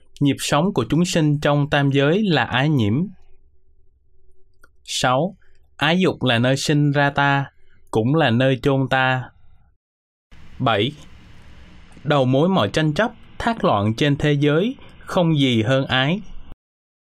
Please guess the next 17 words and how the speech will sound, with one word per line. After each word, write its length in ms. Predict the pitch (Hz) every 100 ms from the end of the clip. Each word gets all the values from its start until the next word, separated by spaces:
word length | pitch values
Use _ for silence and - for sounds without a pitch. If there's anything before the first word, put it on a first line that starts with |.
| _ - - - -
Tám, 360 | 123 127 160 226 - - - - -
hệ 260 | - 131 113
lụy 220 | 113 110
ái 200 | - 151
tình 400 | 170 156 123 110
là 80 | 113
giết 260 | 110 175 -
chết 240 | 214 220
cuộc 200 | 143 147
đời. 380 | 120 110 101 98 - - - - - - - - - - - - - - - - - - - -
Chín, 360 | 135 156 269 - - - - - - -
từ 200 | 151 131
bi 220 | 143 156
mà 180 | 156 139
không 320 | 117 151 147
trí 220 | 147 190 190
tuệ, 340 | 110 101 104